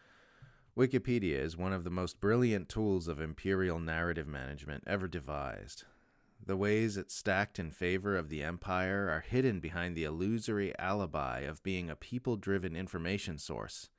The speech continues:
so its readers have no idea they're consuming propaganda. Here's a tweet by Aaron Mate.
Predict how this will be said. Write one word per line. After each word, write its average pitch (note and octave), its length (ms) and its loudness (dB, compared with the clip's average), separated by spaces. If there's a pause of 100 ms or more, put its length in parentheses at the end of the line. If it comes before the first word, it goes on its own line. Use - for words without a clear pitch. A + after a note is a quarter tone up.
(180)
so G2+ 160 0
its F#2 120 -2
readers A2+ 360 4
have E2 160 0
no G#2+ 240 0
idea A2 340 0
they're D2+ 160 -4
consuming D#2+ 540 -6
propaganda. F2+ 800 -4 (580)
Here's A2+ 200 -4
a A#2 60 -6
tweet C3+ 320 0
by D#2+ 140 0
Aaron F#2+ 340 4
Mate. G#2 500 0